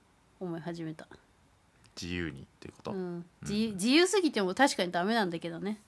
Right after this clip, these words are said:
Speaker 2: うん。
Speaker 1: ある程度、そのなんか縛らず自由に、
Speaker 2: うん。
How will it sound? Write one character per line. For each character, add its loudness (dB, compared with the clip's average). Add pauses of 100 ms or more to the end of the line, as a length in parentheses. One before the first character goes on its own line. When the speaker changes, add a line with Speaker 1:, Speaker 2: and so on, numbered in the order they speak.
(120)
Speaker 2:
う -8
ん。 -4
Speaker 1:
あ 6
る 4
程 4
度、 0
そ -4
の -2
な -2
ん -10
か -10
縛 -2
ら 2
ず -6
自 -8
由 0
に、 -6 (1200)
Speaker 2:
う -4
ん。 -8